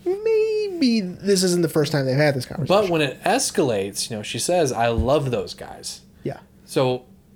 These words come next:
Speaker 2: I don't know. I think your theory is starting to sound a little true, that maybe she
Speaker 1: Maybe.
Speaker 2: has met them.
Speaker 1: Maybe.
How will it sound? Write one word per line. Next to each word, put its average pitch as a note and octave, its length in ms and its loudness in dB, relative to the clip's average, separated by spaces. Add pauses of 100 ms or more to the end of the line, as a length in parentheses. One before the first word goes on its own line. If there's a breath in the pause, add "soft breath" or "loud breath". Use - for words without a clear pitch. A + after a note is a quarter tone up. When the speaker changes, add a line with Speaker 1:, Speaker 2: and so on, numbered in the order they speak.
(540)
Speaker 2:
I - 60 -10
don't D#3 100 -4
know. G#3 100 2
I E3+ 80 0
think G3 240 -2
your D3+ 140 2
theory C3 300 0
is G#2 120 -8
starting B2 320 -4
to A2 60 -8
sound A2+ 240 -6
a G#2+ 40 -10
little G2+ 140 -6
true, D#3+ 180 -2
that A2+ 100 -4
maybe B2+ 240 0
she - 140 -4
Speaker 1:
Maybe. A2 120 -8
Speaker 2:
has F#3 340 2
met A2 280 -4
them. F#2 340 -14 (140)
Speaker 1:
Maybe. - 180 -8